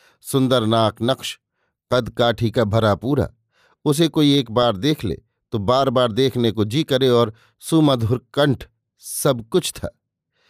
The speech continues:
एलुम्बूर रेलवे स्टेशन में उसके उतरते ही मूसलाधार वर्षा होने लगी। इसका कोई ये गलत हिसाब न लगाए कि दक्षिण से आने वाले कवि के स्वागत में आकाश अपनी भूमिका निभा रहा है।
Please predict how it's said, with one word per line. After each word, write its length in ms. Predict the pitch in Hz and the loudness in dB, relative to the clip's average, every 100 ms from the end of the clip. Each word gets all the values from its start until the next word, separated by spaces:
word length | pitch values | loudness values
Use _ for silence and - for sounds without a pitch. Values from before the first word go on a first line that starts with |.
| _ _ _ _ | _ _ _ _
एलुम्बूर 460 | 139 147 147 143 147 | 2 4 4 4 4
रेलवे 320 | 143 139 139 | 2 2 0
स्टेशन 380 | 120 147 127 147 | 0 -2 -2 0
में 120 | 143 | 0
उसके 220 | 131 - | -2 0
उतरते 460 | 113 113 131 135 147 | 0 0 -2 -2 0
ही 140 | 131 143 - _ - | -2 -4 -16 _ -2
मूसलाधार 640 | 139 143 139 123 113 107 | 0 2 2 2 2 2
वर्षा 340 | 101 104 - 92 | 2 0 0 -2
होने 280 | 90 147 143 | 0 0 0
लगी। 280 | 87 76 - _ _ _ _ _ _ _ _ | -2 -4 -12 _ _ _ _ _ _ _ _
इसका 300 | 160 151 175 | -2 0 0
कोई 180 | 151 170 | 2 2
ये 160 | 160 127 | 2 2
गलत 340 | 127 156 156 | 2 2 0
हिसाब 360 | 131 139 127 131 | 0 0 0 2
न 40 | |
लगाए 420 | 165 110 120 143 | 0 2 2 0
कि 240 | 143 147 139 _ _ 98 | 0 -4 -4 _ _ -8
दक्षिण 460 | 104 135 - 147 | -4 -4 0 -2
से 160 | 123 131 | 0 2
आने 260 | 117 120 120 | 2 2 2
वाले 280 | 113 107 | 2 0
कवि 340 | 95 123 131 135 | 0 0 0 -2
के 180 | 127 110 | -2 -2
स्वागत 460 | - 110 127 131 | 0 -2 -2 -4
में 120 | 120 | -2
आकाश 460 | 107 107 127 120 120 | 0 0 0 -2 -2
अपनी 220 | 101 107 | -4 -4
भूमिका 480 | 90 104 98 92 90 | -4 -4 -4 -4 -4
निभा 320 | 90 82 110 | -2 -2 -2
रहा 240 | 139 92 | -2 -4
है। 120 | 64 | -6